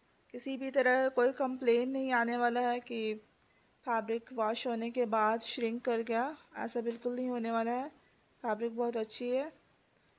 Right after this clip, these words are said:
ये हो गया इसका back, back बिल्कुल plain रहने वाला है। ये हो गया shrug, श्रग जो है वो मेहंदी ग्रीन कलर में प्रिंटेड है। देखिए, बहुत ही खूबसूरत सा इसका प्रिंट है।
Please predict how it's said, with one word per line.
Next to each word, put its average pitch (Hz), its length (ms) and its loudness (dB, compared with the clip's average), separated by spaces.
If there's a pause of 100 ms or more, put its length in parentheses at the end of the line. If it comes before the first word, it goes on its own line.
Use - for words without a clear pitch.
(140)
ये 226 80 -6
हो 226 120 -2
गया 220 200 -4
इसका 233 300 -6
back, 208 300 2
back 220 300 -4
बिल्कुल 240 280 -2
plain 226 300 0
रहने 233 240 0
वाला 233 260 0
है। 285 180 -4 (1400)
ये 240 120 0
हो 247 140 2
गया 254 220 0
shrug, 262 480 2 (880)
श्रग 240 320 -2
जो 254 140 0
है 262 140 4
वो 269 180 0
मेहंदी 233 440 -2
ग्रीन 226 360 -4
कलर 240 320 0
में 254 220 -6 (560)
प्रिंटेड 233 560 2
है। 269 240 2 (3250)
देखिए, 233 180 -12
बहुत 233 280 -4
ही 240 60 -8
खूबसूरत 240 560 -2
सा 240 200 -2
इसका 233 280 -4
प्रिंट 240 440 -2
है। 285 180 -2